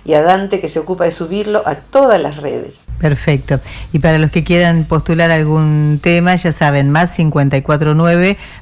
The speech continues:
Speaker 2: veintitrés veintitrés, cincuenta y dos sesenta y cuatro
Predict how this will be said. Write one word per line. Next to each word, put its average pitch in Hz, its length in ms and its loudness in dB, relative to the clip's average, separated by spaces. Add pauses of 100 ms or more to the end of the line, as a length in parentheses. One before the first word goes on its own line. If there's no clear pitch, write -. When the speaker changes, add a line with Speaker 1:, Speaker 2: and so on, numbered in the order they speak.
Speaker 2:
veintitrés 156 480 2
veintitrés, 165 680 0
cincuenta 156 560 0
y 147 80 0
dos 165 200 2
sesenta 240 680 -2
y 147 80 0
cuatro 165 500 0